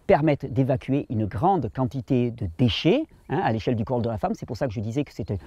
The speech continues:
une forme émonctorielle cyclique. Tous les vingt-huit,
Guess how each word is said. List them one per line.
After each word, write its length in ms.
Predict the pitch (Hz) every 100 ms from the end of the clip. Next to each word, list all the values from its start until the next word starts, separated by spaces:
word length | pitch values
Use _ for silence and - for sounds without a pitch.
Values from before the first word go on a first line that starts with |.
| - -
une 280 | 151 185 175
forme 500 | - 185 170 139 113 -
émonctorielle 800 | 208 202 190 - 170 165 156 127
cyclique. 560 | 123 - 226 131 147 - - - -
Tous 120 | 208
les 80 | 202
vingt-huit, 500 | 185 - 160 -